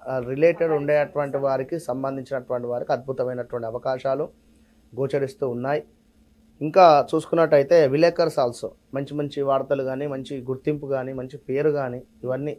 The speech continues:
రావడానికి ఈ యొక్క మార్చి నెల మీకు బాగా ఉపయోగపడుతూ ఉంది. పిల్లల చదువు మాత్రం కాస్త స్లోగా ఉంటుంది మార్చి నెలలో. వారు exams రాసేటువంటి సమయంలో, ఆ, అంటే already tenth exams నడుస్తూ ఉన్నవి.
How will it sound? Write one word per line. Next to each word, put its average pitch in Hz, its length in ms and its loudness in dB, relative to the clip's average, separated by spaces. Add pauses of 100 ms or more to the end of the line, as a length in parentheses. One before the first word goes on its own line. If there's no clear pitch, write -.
రావడానికి 131 580 0
ఈ 165 120 -6
యొక్క 123 220 -4
మార్చి 123 420 -8
నెల 131 140 -4
మీకు 123 240 -8
బాగా 120 260 -2
ఉపయోగపడుతూ 123 680 -4
ఉంది. 127 320 -6 (960)
పిల్లల 196 260 6
చదువు 190 380 2
మాత్రం 180 360 2
కాస్త 160 440 2
స్లోగా 160 440 2
ఉంటుంది 151 360 -4
మార్చి 139 420 -4
నెలలో. 139 280 0
వారు 139 400 0
exams 156 500 0
రాసేటువంటి 139 680 2
సమయంలో, 135 640 -2 (160)
ఆ, 120 360 -8 (180)
అంటే 123 160 -6
already 135 380 -2
tenth 127 220 -4
exams 127 380 -6
నడుస్తూ 120 340 -10
ఉన్నవి. 131 400 -4